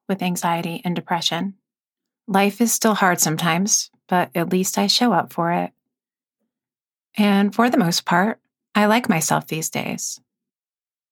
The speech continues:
I care deeply for the community that struggles with substance use disorder. I have met the most amazing people in my life through the process of recovery. I'm an experienced sales leader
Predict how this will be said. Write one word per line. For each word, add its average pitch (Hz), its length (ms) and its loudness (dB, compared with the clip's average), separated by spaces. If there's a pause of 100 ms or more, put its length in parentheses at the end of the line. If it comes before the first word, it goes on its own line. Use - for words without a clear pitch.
(840)
I 202 140 2
care 226 220 0
deeply 175 560 0 (240)
for 170 480 0 (320)
the 190 100 0
community 170 480 0
that - 160 0
struggles 160 560 -2
with 175 80 2
substance - 500 -2
use 160 160 -2
disorder. 165 640 -4 (1120)
I 185 80 2
have 196 200 2
met - 280 0 (460)
the 208 180 0
most 196 320 2
amazing 175 380 0
people 170 340 -2
in 160 140 0
my 160 160 0
life 156 260 0 (320)
through 165 140 -2
the 160 80 0
process 160 440 0
of 160 120 -6
recovery. 165 640 -4 (420)
I'm 214 140 2
an 196 80 4
experienced 247 800 2
sales 175 360 2
leader - 480 0